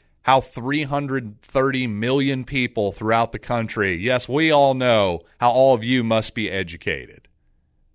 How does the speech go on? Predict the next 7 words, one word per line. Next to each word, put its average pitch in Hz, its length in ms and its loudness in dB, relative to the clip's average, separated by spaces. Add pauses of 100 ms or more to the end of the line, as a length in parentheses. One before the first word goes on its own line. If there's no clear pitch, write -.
(680)
Yeah, 127 100 2
that 165 180 2
sounds 175 240 4
like 147 220 2
a 117 80 0
pretty 139 260 0
positive 113 800 2